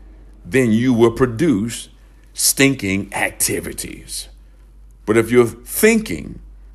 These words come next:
is good and positive and wholesome, then you'll start to do positive and wholesome things. That's what we're saying today.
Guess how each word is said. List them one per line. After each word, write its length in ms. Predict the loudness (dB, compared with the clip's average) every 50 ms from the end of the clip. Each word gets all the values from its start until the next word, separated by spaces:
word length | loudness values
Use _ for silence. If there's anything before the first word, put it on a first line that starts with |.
| -20 -20 -20 -20 -20 -8 -2
is 280 | 0 2 2 0 0
good 560 | -6 -8 -2 2 2 4 4 2 0 -4 -8 -8
and 200 | -8 -8 -8 -8
positive 800 | -6 -4 0 0 0 0 0 -4 -6 -8 -10 -12 -14 -16 -20 -20 -20 -20 -20 -20 -20 -20 -8
and 220 | -2 0 0 0 2
wholesome, 720 | 4 6 6 6 4 2 -2 -4 -6 -6 -6 -8 -8 -12 -18 -20 -20 _ _ _ _ _
then 180 | 2 2 4 4
you'll 160 | 4 4 2
start 420 | 2 0 -2 0 0 0 -2 -2
to 120 | -2 -4 -4
do 580 | -4 -6 -2 0 2 2 4 2 2 0 -4 -10 -18 -20 -20 -14
positive 720 | -4 0 2 2 2 2 0 -2 -2 -2 -4 -4 -4 -6 -10 -18 -20 -18 -10 -6
and 180 | -6 -6 -4
wholesome 500 | -2 -2 -2 -2 -2 -4 -8 -8 -8 -8
things. 720 | -10 -8 -6 -6 -6 -6 -8 -12 -14 -16 -18 -18 -18 -18 -18 -20 -20 -20 -20 -20 -20 -20 -20 -18 -18 -20 -20 -20 -20 -18 -16 -4
That's 300 | 0 2 2 2 2 0
what 140 | -2 -2 -2
we're 140 | -4 -4
saying 340 | -6 -4 -4 -4 -4 -4 -6
today. 400 | -8 -10 -10 -10 -12 -12 -14 -16